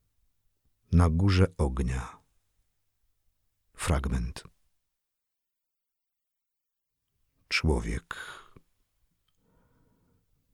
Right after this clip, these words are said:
Tam spotykamy się zakopani głęboko,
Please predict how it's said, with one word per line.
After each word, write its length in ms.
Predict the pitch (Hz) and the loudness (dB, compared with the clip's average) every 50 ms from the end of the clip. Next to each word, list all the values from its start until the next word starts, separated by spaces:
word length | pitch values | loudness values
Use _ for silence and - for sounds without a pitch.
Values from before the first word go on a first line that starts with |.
| _ _ _ _ _ _ _ _ | _ _ _ _ _ _ _ _
Tam 400 | - 90 90 87 87 80 71 64 - - - | 4 6 8 8 8 8 6 4 0 -4 -6
spotykamy 680 | - - - 92 - - - - 90 87 85 80 76 | -8 -4 -4 -2 -2 -2 0 4 6 6 6 6 4
się 140 | - - 73 | 2 0 0
zakopani 680 | 76 76 73 - - 76 - - 90 85 85 85 82 | 0 -2 -2 -2 -4 -2 2 4 6 8 8 8 8
głęboko, 680 | 82 87 85 80 82 76 73 73 - - - 73 - | 6 6 6 6 6 6 2 0 -2 -4 -4 -4 -4